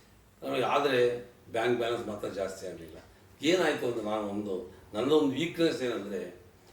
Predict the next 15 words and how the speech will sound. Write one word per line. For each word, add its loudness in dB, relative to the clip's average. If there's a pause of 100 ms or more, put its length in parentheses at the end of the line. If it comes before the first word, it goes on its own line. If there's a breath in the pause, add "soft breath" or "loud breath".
(1120 loud breath)
ಈ -4
ನಾನು 2
ಕೆಲಸ -4 (220)
ಬೇಕು, -2
ಪಾತ್ರ 2
ಬೇಕು 0
ಅಂತ -4
ಹುಡುಕಾಡ್ತಾ -2
ಇದ್ದಾಗ -4 (800 loud breath)
ಈ -4
ಅಸೋಸಿಯೇಟ್ -2
ಡೈರೆಕ್ಟರ್ 0
ಎಲ್ಲ -4
ಡೈರೆಕ್ಟರ್ 0
ಆಗ್ಬಿಟ್ರು. -8